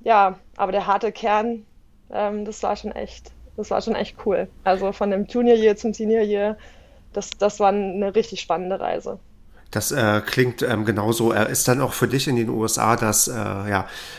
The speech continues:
Speaker 2: das, äh, Team-Event oder das, äh, ja, der Sport als, ähm, Teamsport das attraktivere gewesen als, ähm,
Speaker 1: Mhm.
Speaker 2: das Turnierding? Oder gab es auch Turniere, die du, von denen du genauso leidenschaftlich jetzt erzählen könntest, wie die gelaufen sind
Speaker 1: Nee.
Speaker 2: für dich?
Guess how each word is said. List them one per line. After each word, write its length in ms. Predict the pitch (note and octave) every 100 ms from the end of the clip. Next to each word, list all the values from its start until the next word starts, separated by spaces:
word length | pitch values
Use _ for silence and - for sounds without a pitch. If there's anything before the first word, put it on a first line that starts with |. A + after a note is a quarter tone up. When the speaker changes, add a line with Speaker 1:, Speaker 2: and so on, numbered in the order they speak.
| -
Speaker 2:
das, 340 | - A2 G2 -
äh, 560 | A2+ G#2 G2+ G2 G2 G2
Team-Event 880 | - - C#3 D#3 C#3+ A#2+ C3+ C3+ -
oder 380 | A2 G#2 G#2 - -
das, 440 | A2+ G#2+ - - D#2+ - - - -
äh, 60 |
ja, 140 | A#2+ G2
der 120 | G#2+
Sport 360 | - B2+ C3 B2+
als, 240 | A2 -
ähm, 180 | A2+ G2
Teamsport 640 | - D3+ C3+ - G#2 A#2 - - -
das 200 | - A2
attraktivere 680 | - - G2+ - D#3 D#3+ D3+
gewesen 420 | C3+ C3 B2+ B2+
als, 380 | A2+ A2 G2+ -
ähm, 220 | C4+ A#3
Speaker 1:
Mhm. 80 | -
Speaker 2:
das 240 | - G#2+ -
Turnierding? 580 | B2 G#2 B2+ D3+ D#3+
Oder 180 | D3 A2+
gab 200 | G#2+ A2
es 140 | - -
auch 180 | A#2 A2+
Turniere, 500 | - A2 A#2+ A2+ G#2+
die 180 | G#2+ G#2
du, 360 | A2 A2 A#2
von 160 | A2+ B2+
denen 120 | A#2+
du 80 | A#2
genauso 340 | A2 A2+ A#2
leidenschaftlich 600 | G#2+ G2 A#2 - - A2
jetzt 120 | G#2+
erzählen 380 | A2+ - - A#2
könntest, 360 | A2+ G#2+ G#2 -
wie 40 |
die 140 | G2+ A2
gelaufen 360 | F#2+ F#2 F#2+
sind 80 | A3+
Speaker 1:
Nee. 80 | G#3+
Speaker 2:
für 60 | G2+
dich? 280 | - -